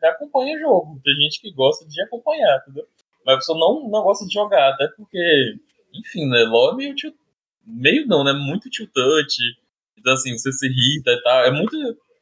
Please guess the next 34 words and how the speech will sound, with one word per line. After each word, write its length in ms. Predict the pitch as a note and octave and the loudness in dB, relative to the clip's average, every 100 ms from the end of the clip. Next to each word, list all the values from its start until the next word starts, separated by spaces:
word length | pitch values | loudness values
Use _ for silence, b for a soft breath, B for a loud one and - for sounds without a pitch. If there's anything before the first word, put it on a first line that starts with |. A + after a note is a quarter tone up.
| _ - | _ -2
é 60 | |
diferente 520 | - - F4 C4 F3 | -2 2 2 4 2
de 140 | B2 B2 | -2 -2
você 140 | C#3 | 0
jogar 320 | C#3 C3+ B2 | 2 4 2
solo 340 | B2 B2+ B2 A#2+ | 4 2 2 0
kill 360 | A#2+ A#2+ D3+ | 2 2 2
e 40 | F#3 | 2
jogar 340 | F#3+ F#3 F#3+ | 0 0 0
um 60 | F3 | 0
jogo 220 | D3 C#3+ | -4 -2
coordenado 840 | D3+ D3+ C3 B2+ G#2+ A#2 B2 C#3 C#3 | -4 0 0 2 4 2 0 -6 -8
com 160 | A#2+ | -4
cinco 260 | A#2+ B2+ B2+ | -4 -6 -2
pessoas, 480 | C3+ C3 A#2+ A#2 A#2 - _ _ _ - | 0 0 0 0 0 -4 _ _ _ 0
é, 260 | G#2 G#2 | 2 2
de 120 | G#2+ A2+ | 2 2
alto 280 | A#2 A2+ | 2 0
ni-, 360 | A#2+ A2 A2+ A2+ | -6 -4 -4 -4
no 100 | A#2+ | -2
mesmo, 320 | B2 C#3+ D3 C#3 - | 0 0 0 -6 -4
alto 380 | D2 A#2 C3+ D3+ | 0 2 0 -2
nível, 300 | C3 C#3 C#3 | 0 0 -2
no 100 | B2+ | -4
mesmo 220 | C#3 C#3 | -4 -4
nível 260 | B2+ B2+ - | -6 -6 -6
que 80 | |
o 40 | A#2+ | -4
seu 340 | - A2+ B2 | 0 2 0
e 60 | C3 | 0
tá 100 | B2 | -6
todo 180 | B2 B2+ | -10 -14
mundo 200 | B2+ - | -14 -14
conversando, 680 | A#2 A#2 - A2 A2 A2 | -4 0 0 -2 -6 -12